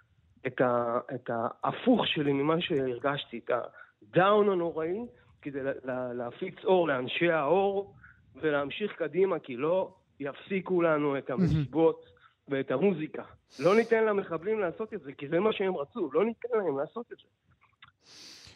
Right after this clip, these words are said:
Speaker 2: אתה, כמובן, כמו שהגדרתי אתכם, ובצדק רב, אולי אפילו המעטתי, אתם, אה, מהרכבי הטרנס המצליחים ביותר בעולם. שמעת מהעולם? קיבלת חיבוק, או כמו שאנחנו רואים את זה בתקשורת, חטפת סטירה?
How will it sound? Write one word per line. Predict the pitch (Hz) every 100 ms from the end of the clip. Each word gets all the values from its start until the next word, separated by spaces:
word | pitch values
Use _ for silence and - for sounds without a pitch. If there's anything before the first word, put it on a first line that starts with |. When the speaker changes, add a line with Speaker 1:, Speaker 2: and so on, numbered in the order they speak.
| - -
Speaker 2:
אתה, | 160 - 151 147 143
כמובן, | 156 147 160 156
כמו | - 156
שהגדרתי | 160 135 131 147 156 180
אתכם, | 151 - 143
ובצדק | 135 127 - 151 143 -
רב, | 156 151
אולי | 143 131
אפילו | 139 - 156 156
המעטתי, | 139 127 147 - - - 151
אתם, | 123 147 135
אה, | 135 131
מהרכבי | 131 131 123 - 131 147
הטרנס | 160 147 156 175
המצליחים | 170 131 - 139 - 175 190
ביותר | 165 143 170 165
בעולם. | 160 147 135 156 170 175 - - -
שמעת | - 160 147 170 196 285
מהעולם? | 277 277 277 277 269 302 302 269 -
קיבלת | - 151 160 185
חיבוק, | 202 - 175 156 302 -
או | 240
כמו | - 196
שאנחנו | - 190 170 190 165
רואים | 160 170 170
את |
זה | 156
בתקשורת, | 151 143 - - 170 156 -
חטפת | 147 - 143 - 151
סטירה? | - 156 135